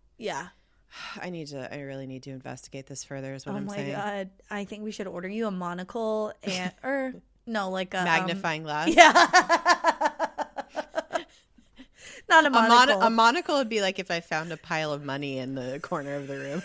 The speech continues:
Speaker 2: <laughs> I don't know.
Speaker 1: Or, like, a, um, <laughs> the program to an opera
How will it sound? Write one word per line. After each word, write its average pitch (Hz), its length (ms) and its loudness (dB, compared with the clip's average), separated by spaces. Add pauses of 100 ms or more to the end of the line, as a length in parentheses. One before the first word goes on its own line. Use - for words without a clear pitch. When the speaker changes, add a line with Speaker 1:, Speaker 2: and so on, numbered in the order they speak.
(220)
Speaker 2:
<laughs> - 40 -14
I 196 80 -6
don't 165 200 -10
know. 151 80 -6 (480)
Speaker 1:
Or, 285 160 4
like, 262 260 0
a, 233 300 0
um, 226 420 0 (300)
<laughs> - 300 -14
the 247 80 -2
program 220 640 2
to 208 140 -4
an 196 180 -4
opera 185 600 -4